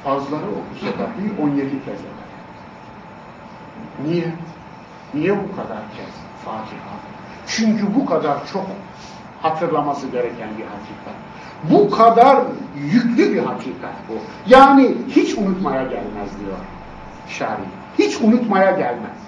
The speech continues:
Hatta bu ayeti ben şöyle de çeviriyorum. "İyyâke na'budu ve iyyâke nestaîn." O vav mutlak cem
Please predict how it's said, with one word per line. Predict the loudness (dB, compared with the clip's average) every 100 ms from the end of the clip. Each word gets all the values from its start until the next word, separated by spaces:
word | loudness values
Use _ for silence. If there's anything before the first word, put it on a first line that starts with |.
| -18 -20 -20 -20 -20 -4
Hatta | 2 2 4 4 4
bu | 6
ayeti | 6 6 2 -2 -4 -6 -10 -14 0 4
ben | 4 4 -4 -8
şöyle | 0 4 6 4
de | 2
çeviriyorum. | 0 -2 -2 -4 -4 -8 -12 -14 -16 -12 -6
"İyyâke | 0 2 2 0 -2
na'budu | -2 -2 -2 -2 -2
ve | -2 -2
iyyâke | -2 -2 -4 -6
nestaîn." | -8 -6 -6 -6 -8 -10 -12 -16 -4 4
O | 6 6
vav | 6 6 2 -6 -14 -18 -20 -20 -20 -20 -20 -20 -20 -20 -20 -20 -20 -20 -20 -10 -4
mutlak | -4 2 4 4 0
cem | -2 -2